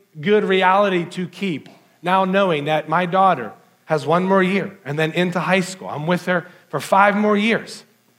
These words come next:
I'm like, "Where did the first thirteen go?" Fathers and mothers alike, husbands and wives. If you're single, opportunities that you have with your, with your friends, family members, and so on.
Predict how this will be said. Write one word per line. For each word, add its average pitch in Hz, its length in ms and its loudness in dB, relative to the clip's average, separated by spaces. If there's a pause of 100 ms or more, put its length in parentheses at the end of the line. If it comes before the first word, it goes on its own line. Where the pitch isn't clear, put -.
(300)
I'm 135 80 -12
like, 156 180 -6
"Where 160 140 -2
did 185 120 -4
the 185 60 -6
first 202 300 -8
thirteen 190 420 -4
go?" 220 340 -2 (1900)
Fathers 202 420 4
and 208 120 2
mothers 208 340 2
alike, 208 380 0 (560)
husbands 180 420 0
and 190 140 0
wives. 208 440 0 (360)
If 165 160 0
you're 170 120 2
single, 196 500 0 (260)
opportunities 196 560 0
that 180 120 -2
you 190 100 -4
have 202 220 2
with 196 140 -2
your, 190 220 -2
with 180 200 -2
your 185 100 -2
friends, 202 400 -4
family 208 400 -2
members, 117 300 -10
and 135 100 -16
so 220 220 -8
on. 160 180 -10